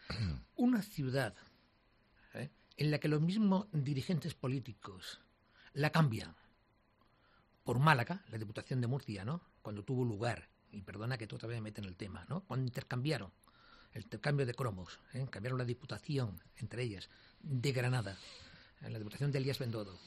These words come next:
¿eh? por Granada, ¿eh? ¿Qué más le da a Luis Salvador?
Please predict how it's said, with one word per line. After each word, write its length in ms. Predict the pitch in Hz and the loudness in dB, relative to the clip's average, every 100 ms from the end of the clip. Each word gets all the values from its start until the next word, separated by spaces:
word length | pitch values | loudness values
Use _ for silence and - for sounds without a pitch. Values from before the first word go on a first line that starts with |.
| - | -12
¿eh? 120 | 117 117 - - - - - | -10 -10 -14 -20 -20 -20 4
por 220 | 175 143 | 6 6
Granada, 540 | 139 156 165 135 185 - - - - - - - - - - - | 6 8 8 8 2 -4 -18 -20 -20 -20 -20 -20 -20 -20 -20 -16
¿eh? 100 | 196 - _ - _ - | -14 -14 _ -20 _ -6
¿Qué 140 | 240 | -4
más 160 | 143 87 | -2 -4
le 100 | 85 | -4
da 140 | 101 | -6
a 40 | |
Luis 200 | 85 104 | -4 -2
Salvador? 480 | - - - 85 101 | -2 -6 -6 -6 -6